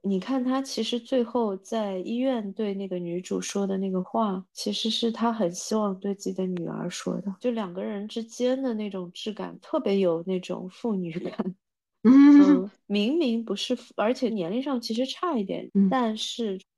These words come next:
Speaker 1: 一点都没有违和感。他的人物内心的这个线走的就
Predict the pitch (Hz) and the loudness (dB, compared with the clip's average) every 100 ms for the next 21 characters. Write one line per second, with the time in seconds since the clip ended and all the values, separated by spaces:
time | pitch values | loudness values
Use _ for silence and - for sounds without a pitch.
0 | _ 226 208 175 175 175 175 175 170 - | _ -2 0 0 0 2 2 2 -2 -2
1 | 165 165 160 190 190 - 233 226 208 190 | -4 -2 -6 -8 -16 -6 -4 -2 -2 -2
2 | 175 170 196 220 214 226 214 226 226 214 | -2 -2 -2 -4 -2 -2 -2 -2 -2 -2
3 | 202 196 190 - 247 185 180 - 175 165 | -2 -2 -4 -4 -2 -4 -8 -4 -4 -4
4 | 170 185 180 170 175 | -2 0 0 -2 -8